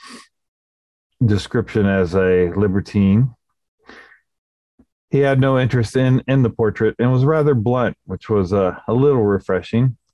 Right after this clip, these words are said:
I d-, proceeded to just tell him that we were in, in search of Nisra, the courtesan that we believe is leading the gang that's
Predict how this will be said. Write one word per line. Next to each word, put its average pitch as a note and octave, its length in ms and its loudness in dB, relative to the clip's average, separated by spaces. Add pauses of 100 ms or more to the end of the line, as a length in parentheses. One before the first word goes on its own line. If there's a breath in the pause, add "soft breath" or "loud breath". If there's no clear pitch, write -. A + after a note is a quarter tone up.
(1500 loud breath)
I A2 40 0
d-, G#2+ 180 -4 (400)
proceeded B2 520 0
to A#2 100 -2
just A2+ 240 -2
tell A#2+ 180 0
him A2+ 120 2
that G#2 140 2
we G#2+ 160 2
were G#2+ 200 2
in, G2+ 280 2
in F#2+ 140 -2
search G#2+ 380 -2
of F#2 160 0
Nisra, F2+ 720 -2 (360)
the F2+ 140 0
courtesan F#2+ 720 0
that F2+ 100 0
we F2+ 140 -2
believe F#2 320 0
is F2 180 -6
leading G2 420 2
the F2+ 120 0
gang F2+ 420 -2
that's E2+ 260 -6